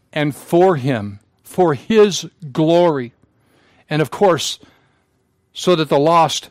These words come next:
may be found if we're sharing the gospel. John Calvin said this, "And now that God reveals himself to us in the person of his only begotten Son,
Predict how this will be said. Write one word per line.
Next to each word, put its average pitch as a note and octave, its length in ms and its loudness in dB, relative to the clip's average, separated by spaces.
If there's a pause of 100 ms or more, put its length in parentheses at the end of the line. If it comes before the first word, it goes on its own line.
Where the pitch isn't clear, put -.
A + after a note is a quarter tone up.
(120)
may D#3 280 2
be C#3 160 -4
found C#3+ 500 0
if C3+ 200 -2
we're A#2+ 280 -4
sharing C#3+ 480 -2
the A#2 80 -4
gospel. A#2 640 -6 (1200)
John E3 280 0
Calvin D#3+ 420 2
said B2+ 300 -2
this, C#3 440 0 (2500)
"And C#3+ 140 0
now F#3 200 4
that A#3 180 2
God G3 320 4
reveals G3 480 2
himself F3+ 400 0
to F3+ 260 0
us F3 240 2
in D#3+ 100 -2
the D#3 100 0
person G3+ 500 0
of F3 100 -2
his D3+ 160 -2
only F#3+ 260 2
begotten F3 500 -2
Son, D3+ 540 0